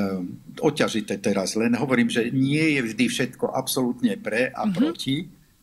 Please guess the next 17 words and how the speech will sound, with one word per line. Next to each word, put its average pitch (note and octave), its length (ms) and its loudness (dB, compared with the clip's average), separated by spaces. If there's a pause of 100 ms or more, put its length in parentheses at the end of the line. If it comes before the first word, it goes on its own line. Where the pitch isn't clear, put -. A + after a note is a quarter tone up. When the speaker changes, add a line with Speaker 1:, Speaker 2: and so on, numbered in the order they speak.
(160)
Speaker 1:
A G2 180 -6
preto, C3+ 480 2
preto C3 600 -2
je A#2 180 2
dobre, C#3+ 400 2
že G#2 420 -2
sú - 460 -4
aj A2+ 160 0
tie A2+ 160 -4
banky, A2 560 -2
tam A2 240 -2
v - 80 -14
tej A#2 140 0
pupočníkovej B2 600 -2
krvi A#2 300 0
je A#2 80 4
okolo, A2+ 400 0